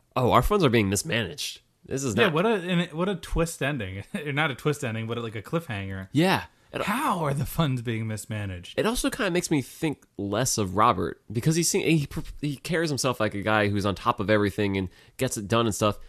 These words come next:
Speaker 1: He may not have a clue of what he's doing, actually.
Speaker 2: Yeah, we, he invested all his money into the Canadian Railroad.
Speaker 1: Yeah, yeah, yeah. What a, what a, I hope Matthew can get this manor back on, on,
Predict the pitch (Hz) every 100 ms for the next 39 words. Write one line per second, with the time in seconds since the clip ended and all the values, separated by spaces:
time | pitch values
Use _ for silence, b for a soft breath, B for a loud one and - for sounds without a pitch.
0 | b b b b 139 180 311 175 - 135
1 | 104 - 147 196 117 113 104 101 117 147
2 | 90 87 220 104 98 - - 165 143 143
3 | 180 - 139 143 160 113 156 156 127 110
4 | - 110 123 139 123 101 104 151 107 90
5 | 95 113 _ - 170 190 107 _ - 139
6 | 156 160 160 101 - b b b b b
7 | b b _ - 165 104 95 156 90 78
8 | - - _ - - _ - 131 131 135
9 | 104 92 - 90 95 95 - 87 95 90
10 | 87 87 87 92 90 92 - 87 90 90